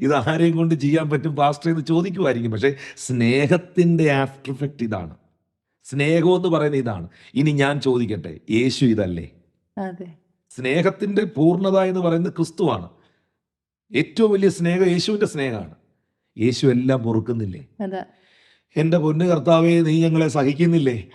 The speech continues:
Speaker 2: അതാ യേശു കർത്താവ്
Speaker 1: ഏ?
Speaker 2: നമ്മുടെ കണക്ക് പുസ്തകം സൂക്ഷിച്ചു
Speaker 1: കർത്താവ്
Speaker 2: വെച്ചിരുന്നെങ്കിൽ
Speaker 1: നമ്മുടെ കണക്ക് പുസ്തകങ്ങൾ,
Speaker 2: എത്ര പേജ്
Speaker 1: കർത്താവ് നമ്മുടെ കണക്ക് പുസ്തകം സൂക്ഷിച്ചു വെച്ചിരുന്നെങ്കിൽ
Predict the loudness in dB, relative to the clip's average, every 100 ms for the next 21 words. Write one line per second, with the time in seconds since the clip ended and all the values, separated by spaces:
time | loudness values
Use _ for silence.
0 | -20 -20 _ -4 -2 -2 -4 -4 -2 0
1 | 0 0 0 0 -2 -2 -4 -4 -6 -6
2 | -4 -4 -4 -6 -4 -2 0 2 2 2
3 | 4 4 2 -2 -2 -2 -2 -4 -2 -4
4 | -2 -4 0 2 2 2 0 0 -2 -4
5 | _ -4 0 0 2 2 2 2 -2 -4
6 | -2 -2 -2 -2 -2 -4 -4 -4 -4 -2
7 | -2 -2 -4 -4 -4 -4 -2 -4 -6